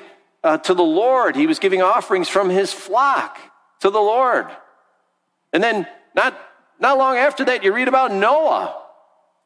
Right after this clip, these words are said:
And after the ark and the great flood, and the ark was on dry ground, and Noah and his family disembarked the ark.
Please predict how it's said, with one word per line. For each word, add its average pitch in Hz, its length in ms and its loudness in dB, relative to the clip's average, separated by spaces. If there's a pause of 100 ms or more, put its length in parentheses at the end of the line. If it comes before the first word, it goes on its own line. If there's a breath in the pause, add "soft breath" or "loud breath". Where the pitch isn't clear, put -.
(140)
And 185 100 0
after 196 560 0 (340)
the 143 160 2
ark 208 300 0 (1300)
and 151 100 2
the 151 60 2
great 190 300 0
flood, 202 400 0
and 147 80 -2
the 156 80 0
ark 196 240 0
was 165 280 0 (460)
on 175 240 0
dry 196 340 2
ground, 185 500 0
and 139 160 0
Noah 220 360 2
and 185 80 -2
his 160 120 -2
family 202 340 0
disembarked 226 640 0
the 202 120 0
ark. 269 500 -2